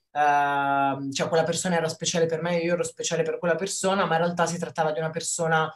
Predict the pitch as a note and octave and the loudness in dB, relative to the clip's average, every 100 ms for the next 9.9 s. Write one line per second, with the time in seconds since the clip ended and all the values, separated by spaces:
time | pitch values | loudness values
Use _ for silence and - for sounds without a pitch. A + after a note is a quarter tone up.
0 | - _ - F3+ G3 - E3+ F3 G3+ F3 | -12 _ -4 -4 -2 -2 -2 0 2 4
1 | E3+ E3+ F3+ E3+ F3+ F3+ F3 G3 F#3 F#3 | 4 0 -2 -2 0 0 0 -2 2 2
2 | F#3 - G#3 E3+ D#3 D#3+ D#3 D3+ - - | 2 0 0 2 2 2 0 -4 -6 -4
3 | C#3 C3 B2+ G3 F3+ F3+ F3 E3+ D#3 D#3+ | -4 -6 -4 -2 0 0 0 -2 -2 -6
4 | F#3 G3 F#3 D#3+ E3 E3+ D#3 D#3+ D#3+ D#3+ | -4 -2 -4 -6 -8 -10 -8 -8 -8 -8
5 | D#3+ D#3+ D#3+ D#3+ F3 F3 E3 D3 C#3 C3 | -10 -6 -4 -4 -4 -2 -2 -2 -4 -8
6 | - - _ C3+ C#3 C3 G3 - - F3 | -12 -20 _ -6 -6 -4 -4 -4 0 2
7 | F3 F3+ G3+ G#3 G3+ E3+ F3 E3+ D#3 D#3 | 2 2 2 4 4 2 2 2 2 0
8 | D#3+ - E3 D#3 D3+ D#3+ D#3 D#3+ D#3+ E3 | -4 -4 -2 -2 -2 -4 -4 -6 -4 -4
9 | E3 D3+ C#3+ C#3+ C#3+ C3+ - B2 B2 | -2 -4 -4 -6 -10 -12 -8 -8 -8